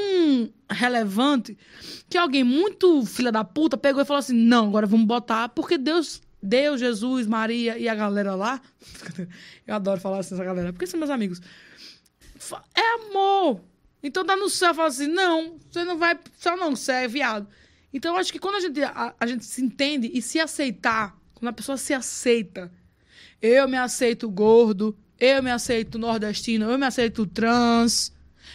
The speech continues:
eu me aceito que quando eu bebo eu surto, porque eu te-, eu tenho um problema com o alcoolismo, me diminui pra caralho,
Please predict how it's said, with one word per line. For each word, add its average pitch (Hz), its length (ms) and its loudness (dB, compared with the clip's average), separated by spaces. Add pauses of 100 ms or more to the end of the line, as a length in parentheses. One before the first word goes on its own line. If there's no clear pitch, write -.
eu 311 160 6
me 330 80 2
aceito 294 500 2
que 262 100 0
quando 269 240 0
eu 269 80 6
bebo 220 400 6
eu 247 100 6
surto, 254 840 4 (260)
porque 233 180 2
eu 226 40 2
te-, 226 160 -4
eu 220 120 2
tenho 262 160 2
um 269 40 2
problema 240 260 0
com 220 60 0
o 226 40 2
alcoolismo, 214 520 0
me 196 140 -2
diminui 220 320 2
pra 233 160 -2
caralho, 233 680 -4